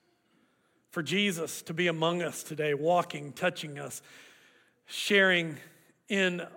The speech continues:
our lives with us, so that we can be people that share in lives of others. Teach us something today. Father, we pray for other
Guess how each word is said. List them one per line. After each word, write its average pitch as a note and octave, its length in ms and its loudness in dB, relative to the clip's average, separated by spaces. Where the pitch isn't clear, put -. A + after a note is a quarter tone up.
our E3+ 200 2
lives D#3+ 600 2
with D#3+ 320 -2
us, C3+ 460 -12
so - 160 -6
that D#3 160 -6
we G3+ 180 0
can E3+ 160 -6
be E3+ 100 -4
people E3+ 360 -6
that D3+ 120 -10
share E3 460 2
in D3 180 -8
lives D3+ 440 -6
of C#3 120 -20
others. C3 400 -16
Teach F#3 280 -8
us C#3 100 -12
something C#3+ 420 -14
today. - 360 -20
Father, F3+ 200 2
we F3 100 2
pray G3 500 4
for C3+ 400 -10
other F3+ 480 2